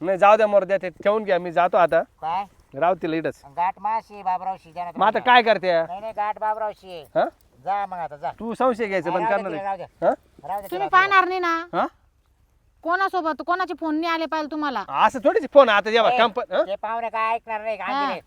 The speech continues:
Speaker 2: शांत राहा जरा. तू थांबून घे इकडं आणि तुम्ही
Speaker 3: हा.
Speaker 2: जा आता.
Speaker 1: चालेल, हिला ठेवून घ्या.
Speaker 2: तुमच्या
Speaker 3: आणि
Speaker 2: हा.
Speaker 3: माणसाचे, माणसाचे फोन नाही येत यांना.
Speaker 2: हा.
Speaker 3: यांना फक्त बाईंचे फोन
Speaker 2: हा,
Speaker 3: येतात.
Speaker 2: हा, येऊ दे, येऊ दे.
Speaker 3: हा.
Speaker 2: जाऊ दे, तू थांबून
Speaker 3: यांचे
Speaker 2: घे.
Speaker 3: कॉन्टॅक्ट फक्त बाईंसोबत
Speaker 2: ए,
Speaker 3: आहे.
Speaker 2: मला काही जड नाही होणार, तू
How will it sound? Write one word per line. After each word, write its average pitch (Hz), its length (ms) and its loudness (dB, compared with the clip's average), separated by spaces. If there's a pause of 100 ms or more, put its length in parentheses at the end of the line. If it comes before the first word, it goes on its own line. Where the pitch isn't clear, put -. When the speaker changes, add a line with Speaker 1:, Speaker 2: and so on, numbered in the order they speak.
(220)
Speaker 2:
शांत 208 280 -2
राहा 208 160 0
जरा. 185 180 -2
तू - 440 -18
थांबून 202 300 -8
घे 196 140 -12
इकडं 180 100 -8
आणि 143 300 -12
तुम्ही 214 160 -14
Speaker 3:
हा. 196 60 -16
Speaker 2:
जा 185 160 -6
आता. 135 160 -12 (220)
Speaker 1:
चालेल, 175 260 0
हिला 226 220 2
ठेवून 269 320 12
घ्या. 233 160 8 (240)
Speaker 2:
तुमच्या 220 160 -2
Speaker 3:
आणि 359 100 2
Speaker 2:
हा. 381 100 4
Speaker 3:
माणसाचे, 440 500 4
माणसाचे 415 560 -2
फोन 381 240 -2
नाही 440 120 -2
येत 427 340 2
यांना. 381 560 0
Speaker 2:
हा. 143 260 -16
Speaker 3:
यांना 359 240 -2
फक्त 349 160 -2
बाईंचे 349 500 2
फोन 294 180 -4
Speaker 2:
हा, 233 60 -8
Speaker 3:
येतात. 156 160 -8
Speaker 2:
हा, 127 300 -8
येऊ 160 200 -12
दे, 139 60 -20
येऊ 123 100 -18
दे. - 140 -20 (260)
Speaker 3:
हा. 233 280 -6 (120)
Speaker 2:
जाऊ 214 140 0
दे, 214 140 -6
तू 220 60 -16
थांबून 208 320 -8
Speaker 3:
यांचे 359 160 0
Speaker 2:
घे. 392 140 0
Speaker 3:
कॉन्टॅक्ट 339 320 2
फक्त 349 100 -4
बाईंसोबत 349 540 2
Speaker 2:
ए, - 20 -6
Speaker 3:
आहे. 247 100 -6
Speaker 2:
मला 233 240 -4
काही 233 140 -4
जड 233 240 -2
नाही 240 140 -4
होणार, 220 200 -2
तू 156 180 -20